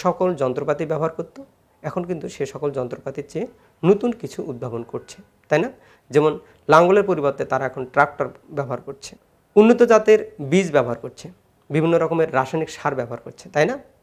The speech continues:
প্রিয় শিক্ষার্থী বন্ধুরা, তোমরা বলো তো, আমরা কৃষিতে কী কী প্রযুক্তি ব্যবহার করি?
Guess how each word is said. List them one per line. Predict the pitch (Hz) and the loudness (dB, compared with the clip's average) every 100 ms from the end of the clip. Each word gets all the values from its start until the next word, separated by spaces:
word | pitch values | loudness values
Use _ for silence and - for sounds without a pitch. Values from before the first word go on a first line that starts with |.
| _ | _
প্রিয় | 131 127 | -4 -4
শিক্ষার্থী | 147 - 143 127 | -6 -8 -8 -10
বন্ধুরা, | 135 - - _ _ _ - | -14 -16 -20 _ _ _ 0
তোমরা | 156 180 | 4 6
বলো | 202 208 | 4 0
তো, | - - _ _ 147 | -4 -18 _ _ -2
আমরা | 147 139 - _ _ | 0 0 -2 _ _
কৃষিতে | 156 - 156 151 - | -12 -8 -6 -6 -6
কী | - 165 | -12 -10
কী | 196 | -8
প্রযুক্তি | 196 185 - 180 | -6 -8 -6 0
ব্যবহার | 175 180 180 | 0 0 0
করি? | 196 | -4